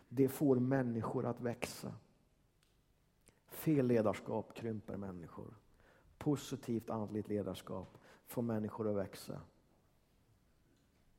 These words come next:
Och tjäna Jesus ännu mer hängivet. Enkelt i teorin, svårare i verkligheten. Men det är målsättningen.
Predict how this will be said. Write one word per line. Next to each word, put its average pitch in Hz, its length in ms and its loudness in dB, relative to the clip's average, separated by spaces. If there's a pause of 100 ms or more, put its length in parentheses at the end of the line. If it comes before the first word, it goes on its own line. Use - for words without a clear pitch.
(1200)
Och 98 120 -6
tjäna 95 340 -2
Jesus - 640 -6 (240)
ännu 98 220 -8
mer 92 180 -8
hängivet. 82 640 -10 (600)
Enkelt 120 400 -2
i - 20 -10
teorin, 92 500 -4 (1120)
svårare 104 360 -2
i 101 40 0
verkligheten. 95 800 -6 (600)
Men 98 220 -4
det 110 180 2
är 101 40 -2
målsättningen. 95 800 -8